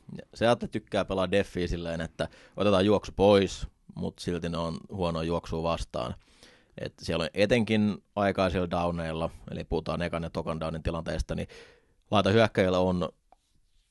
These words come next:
tilanteita, missä on yksi yksi, ja Davante Adams on todella kovan luokan laitahyökkäjä, ja häntä, jos hän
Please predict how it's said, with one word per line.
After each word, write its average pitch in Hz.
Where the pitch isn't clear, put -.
tilanteita, 87
missä 85
on 85
yksi 85
yksi, -
ja 80
Davante 92
Adams 92
on 87
todella 92
kovan 90
luokan 87
laitahyökkäjä, 85
ja 82
häntä, 82
jos 90
hän 90